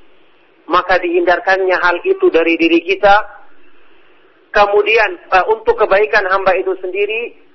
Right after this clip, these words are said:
tapi kemudian hamba tersebut, naudzubillahi min dzalik, membalasnya dengan bersangka buruk kepada Allah Subhanahu wa taala. Dia mengatakan, "Aku sudah memohon, sudah berdoa, kenapa tidak dikabulkan?" Padahal Allah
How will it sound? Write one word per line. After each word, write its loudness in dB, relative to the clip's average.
tapi -2
kemudian -2
hamba -2
tersebut, -6
naudzubillahi -2
min -2
dzalik, 2
membalasnya 0
dengan 0
bersangka -2
buruk -2
kepada 0
Allah 4
Subhanahu -6
wa -4
taala. 2
Dia 2
mengatakan, -4
"Aku -4
sudah 0
memohon, 0
sudah 2
berdoa, 4
kenapa 0
tidak -2
dikabulkan?" 0
Padahal 0
Allah 0